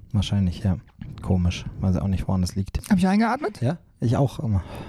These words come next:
Speaker 2: Kennst du noch Chocolate Rain?
Speaker 1: <laughs> Chocolate
Speaker 2: Der Typ,
Speaker 1: Rain.
Speaker 2: der sich dann so weggedreht hat, damit man seine Atmung
Speaker 1: Genau.
Speaker 2: nicht hört?
Speaker 1: Mega.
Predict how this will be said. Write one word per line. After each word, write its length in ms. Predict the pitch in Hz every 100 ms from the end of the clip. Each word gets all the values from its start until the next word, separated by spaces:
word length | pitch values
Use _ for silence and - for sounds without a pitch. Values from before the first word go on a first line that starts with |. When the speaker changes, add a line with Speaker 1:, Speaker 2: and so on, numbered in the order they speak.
| - -
Speaker 2:
Kennst 200 | - 170
du 60 | 208
noch 140 | 175
Chocolate 440 | - 185 277 254
Rain? 200 | 196 226 349 - _ - - -
Speaker 1:
<laughs> 540 | - - - - - -
Chocolate 360 | 214 226 214 180
Speaker 2:
Der 20 |
Typ, 320 | 180 262 180
Speaker 1:
Rain. 680 | 190 196 226 226 226 226 220
Speaker 2:
der 100 | 208
sich 140 | 190 180
dann 160 | 147
so 120 | - 185
weggedreht 400 | 214 254 220 247 254
hat, 80 | -
damit 200 | 220 220
man 120 | 226
seine 200 | 208 202
Atmung 120 | - 135
Speaker 1:
Genau. 100 | 131
Speaker 2:
nicht 120 | 285 -
hört? 200 | 277 302 - - - -
Speaker 1:
Mega. 520 | 139 156 170 127 110